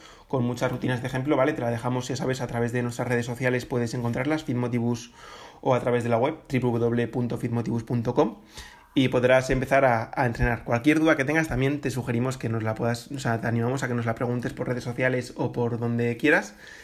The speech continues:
que estaremos encantados de, de ayudarte. También me encantaría comentarte un nuevo proyecto que vamos a empezar, ¿vale? El Club Motiver, en el que cada mes vamos a hacer directos con vosotros tratando diferentes temas. Este primer mes, por ejemplo, vamos a empezar tratando cómo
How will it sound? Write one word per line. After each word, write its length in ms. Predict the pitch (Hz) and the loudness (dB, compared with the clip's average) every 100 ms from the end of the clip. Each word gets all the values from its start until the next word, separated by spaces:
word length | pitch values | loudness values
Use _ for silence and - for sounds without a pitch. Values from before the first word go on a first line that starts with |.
| - | -8
que 80 | - | -4
estaremos 400 | 131 123 131 143 | 0 0 0 0
encantados 560 | 131 131 123 127 147 131 | -2 0 0 2 0 0
de, 340 | 117 110 107 - - - - - | -2 -2 -6 -10 -20 -20 -14 0
de 100 | 123 | 2
ayudarte. 440 | 120 117 113 120 | 4 2 0 0
También 300 | 135 151 156 | 4 6 6
me 80 | 135 | 4
encantaría 460 | 127 127 127 156 | 2 2 4 4
comentarte 500 | 165 156 156 160 160 | 4 2 2 0 2
un 60 | 160 | 2
nuevo 180 | 143 151 | 2 0
proyecto 420 | 147 139 139 151 | 0 0 0 -2
que 120 | 135 | 0
vamos 220 | 127 135 | 0 0
a 20 | 139 | -2
empezar, 340 | 127 127 139 | -2 0 2
¿vale? 160 | 135 139 | 2 2
El 160 | 113 | 0
Club 280 | - 147 147 | 2 4 4
Motiver, 540 | 135 139 143 160 175 - - - - - | 2 2 4 2 0 -8 -12 -18 -14 -2
en 160 | 135 131 | 2 4
el 240 | 127 123 | 2 0
que 320 | 135 123 123 | 2 4 4
cada 220 | - 143 156 | 4 4 4
mes 220 | 170 190 | 2 2
vamos 260 | 143 160 | 2 2
a 40 | 160 | 0
hacer 240 | 156 156 | 2 2
directos 440 | 131 139 160 165 160 | 4 2 2 0 0
con 160 | 143 | -2
vosotros 580 | 139 160 160 190 202 - - | 0 0 0 -2 -6 -12 -4
tratando 340 | 135 131 160 | -2 0 0
diferentes 480 | 143 131 127 135 135 | 0 0 -2 -2 -2
temas. 360 | 127 113 - - - - | -2 -4 -8 -20 -20 -4
Este 280 | 143 135 156 | -2 0 2
primer 240 | 156 156 | 2 4
mes, 160 | 165 185 | 0 -2
por 120 | 135 | -4
ejemplo, 260 | 135 147 156 | -2 0 2
vamos 220 | 147 147 | 2 -2
a 60 | |
empezar 240 | 139 156 156 | -4 -2 -4
tratando 580 | 139 131 156 165 202 - - - - _ | -2 0 2 2 -2 -12 -20 -20 -20 _
cómo 520 | - 165 185 190 - | 4 4 2 -6 -16